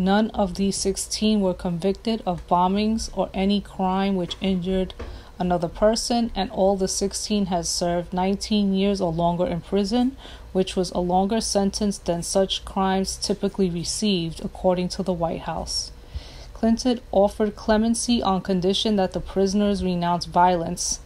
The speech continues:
at the appeal of ten Nobel Peace Prize laureates, President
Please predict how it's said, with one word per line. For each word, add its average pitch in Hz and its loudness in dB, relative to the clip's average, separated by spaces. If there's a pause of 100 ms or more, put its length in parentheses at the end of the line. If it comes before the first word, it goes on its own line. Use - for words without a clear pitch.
at 190 2
the 185 2
appeal 214 0
of - -8
ten 214 2
Nobel 196 2
Peace - -4
Prize 190 2 (800)
laureates, 196 2
President 196 2